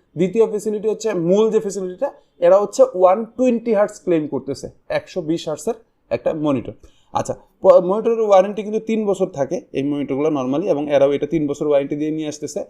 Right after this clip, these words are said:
So, আট হাজার টাকার ভিতরে প্রাইস থাকবে। আমি ফুল প্রাইসটা, আহ, কি বলবো, সবার শেষে যে আমি এটা ডিসক্লোজ করব,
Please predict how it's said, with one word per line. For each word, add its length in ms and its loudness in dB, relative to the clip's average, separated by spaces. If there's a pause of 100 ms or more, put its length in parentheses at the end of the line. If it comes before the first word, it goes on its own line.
(440)
So, 160 2 (480)
আট 160 0
হাজার 240 0
টাকার 220 0
ভিতরে 280 0
প্রাইস 300 0
থাকবে। 280 -2
আমি 140 -2 (100)
ফুল 240 4 (480)
প্রাইসটা, 560 2 (320)
আহ, 380 0 (120)
কি 80 -2
বলবো, 380 0 (260)
সবার 320 4
শেষে 380 2
যে 140 0
আমি 200 -2
এটা 480 0 (160)
ডিসক্লোজ 340 -2
করব, 360 -2